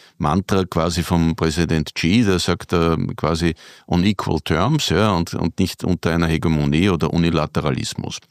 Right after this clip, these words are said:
Und, äh, deswegen ist es so, dass die Inder auch nicht bereit sind, sich diesem politischen Druck zu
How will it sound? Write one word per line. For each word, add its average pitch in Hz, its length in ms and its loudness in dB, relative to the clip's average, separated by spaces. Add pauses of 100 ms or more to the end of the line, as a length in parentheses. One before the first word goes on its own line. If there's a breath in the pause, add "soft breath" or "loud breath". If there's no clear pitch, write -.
(760)
Und, 87 340 -2
äh, 87 140 0
deswegen 98 560 2 (460 loud breath)
ist 95 160 2
es 101 180 2
so, 90 160 4
dass 92 220 0
die 90 320 2 (100)
Inder 101 440 2 (300 soft breath)
auch 90 200 -6
nicht 95 180 -2
bereit 90 400 0
sind, 85 300 -4
sich - 180 -6
diesem 87 300 -6
politischen 90 580 -6
Druck - 340 -8
zu 85 300 -4